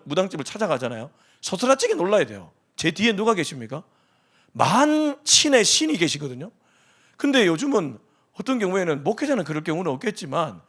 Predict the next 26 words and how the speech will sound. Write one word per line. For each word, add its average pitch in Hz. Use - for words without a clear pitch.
정말 453
잘 165
믿는다는 240
장로님들도 196
고기를 254
들이미는 202
경우가 170
있어요. 101
권사님들도. 208
와, 113
정말 440
평생 277
하나님에 269
대해서 208
설교를 247
들었는데도 220
고기를 240
들이미는 254
거예요. 135
당장 254
뭐가 254
답답하니까 202
하나 247
지푸라기 214
잡고 165
싶으니까. 117